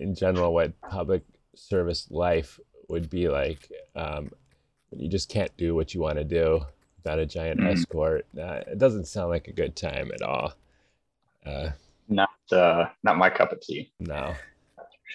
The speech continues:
Speaker 2: sure.
Speaker 1: Don't envy it. Um, yeah.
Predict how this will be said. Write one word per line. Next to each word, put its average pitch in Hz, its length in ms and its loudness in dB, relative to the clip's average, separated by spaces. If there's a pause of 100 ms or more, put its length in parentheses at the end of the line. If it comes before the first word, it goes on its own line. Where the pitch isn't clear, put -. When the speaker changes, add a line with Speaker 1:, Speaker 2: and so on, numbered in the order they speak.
Speaker 2:
sure. - 240 -6
Speaker 1:
Don't 139 240 6
envy 101 400 0
it. - 280 -8 (800)
Um, 78 380 -14 (760)
yeah. - 220 -12